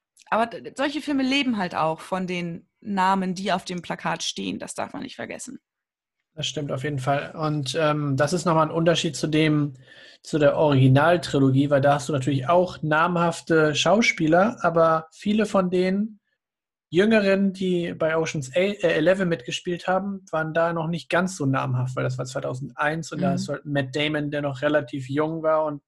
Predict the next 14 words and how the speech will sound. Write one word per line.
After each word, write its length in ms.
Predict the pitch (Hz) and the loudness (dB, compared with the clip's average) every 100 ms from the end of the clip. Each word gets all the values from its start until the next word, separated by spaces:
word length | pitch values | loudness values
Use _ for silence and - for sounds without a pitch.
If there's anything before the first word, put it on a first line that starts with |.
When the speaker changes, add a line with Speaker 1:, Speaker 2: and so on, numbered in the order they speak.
| _ | _
Speaker 2:
gerade 440 | - 143 147 147 151 | -20 -6 -2 -2 -2
erst 340 | 151 139 - | -6 -8 -10
nach, 340 | 156 143 139 - - | -6 -6 -8 -8 -4
ähm, 500 | 143 139 143 139 139 _ _ _ - | -2 -2 -4 -8 -10 _ _ _ -8
Good 200 | 120 139 | -6 -4
Will 160 | 143 | -4
Hunting, 520 | 151 165 156 147 151 _ - | -4 -6 -8 -8 -10 _ -14
meine 260 | 151 147 | -10 -10
ich, 140 | 139 - | -10 -6
war, 400 | 143 147 165 - | -4 -4 -6 -8
war 280 | 151 156 170 | -6 -6 -8
irgendwie 480 | 156 151 147 147 | -10 -10 -10 -10
kurz 300 | - 165 135 | -12 -14 -12
davor 480 | - 143 165 170 196 | -14 -10 -4 -4 -6